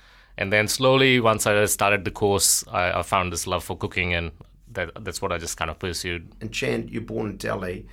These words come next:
Speaker 2: and y-, you, uh, unlike Sid, who's, you know, walking out of school at fourteen and going to Ho-, you've got degrees up the wazoo. I think I'm right to say in psychology, education,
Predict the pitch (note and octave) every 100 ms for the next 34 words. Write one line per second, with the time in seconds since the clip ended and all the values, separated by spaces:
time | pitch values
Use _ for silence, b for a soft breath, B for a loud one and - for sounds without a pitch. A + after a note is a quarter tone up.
0 | B B B - A#2 A2 G#2+ - C3+ -
1 | D#3 F3 C#3+ - - - - - - -
2 | - - D3 F3 D3 - - D#3 C3 G#2+
3 | A2+ G#2 A#2+ G2+ F2+ - - G#2+ A#2+ A#2+
4 | A#2 A2+ G#2+ - - A#2 G#2+ - A2+ G#2
5 | - A#2 G#2+ G2+ G2+ A2 G#2 G2 A2 B
6 | B B C#3+ C3+ C3 - A2 A2 A2+ A#2
7 | A2+ A#2+ - G#2 A2 A2 A#2 A2 G#2 -
8 | A3 A3 G3+ F#3 D3+ B2 A#2+ A2+ A#2+ G#2+
9 | A2 G#2+ G#2+ G#2 G#2 G#2 - D#3 - E3
10 | D#3+ D3+ D#3 D3 C#3+ - C#3 C#3+ C#3 C#2
11 | C#2 C2+ - - A#1